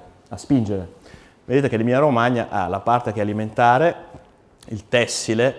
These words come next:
l'abbigliamento, la parte ceramica, la meccanica è il nostro cuore, il packaging. Abbiamo la meccatronica, il bioedicale, che con tutto quello che c'è stato, poveretti anche loro,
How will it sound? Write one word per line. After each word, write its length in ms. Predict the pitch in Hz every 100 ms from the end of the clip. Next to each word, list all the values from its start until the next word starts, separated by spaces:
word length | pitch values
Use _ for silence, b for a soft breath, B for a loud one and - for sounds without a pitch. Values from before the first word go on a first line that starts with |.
| B B B
l'abbigliamento, 760 | 87 87 98 113 139 151 147
la 140 | 101 95
parte 260 | 107 104
ceramica, 560 | 95 - 135 131 131 117
la 140 | 101
meccanica 760 | 98 101 - 123 110 101 104 101
è 40 |
il 60 | 101
nostro 480 | 104 101 - 98 90
cuore, 440 | 113 101 90 87 92
il 100 | 98
packaging. 680 | - 101 95 95 98 98 90 B B B B
Abbiamo 480 | - 98 104 104 107 -
la 100 | 107
meccatronica, 1080 | 101 - 135 175 165 131 107 - 92 - - 220 -
il 220 | 117 117
bioedicale, 920 | 117 139 - 120 117 185 147 101 98 92 - - _
che 320 | - 120 110 -
con 220 | 110 107
tutto 280 | 147 143 117
quello 220 | 123 110
che 120 | 113
c'è 160 | 95 101
stato, 480 | - 123 117 104
poveretti 580 | 101 104 107 113 113 110
anche 300 | 107 110 113
loro, 540 | 107 123 120 110 101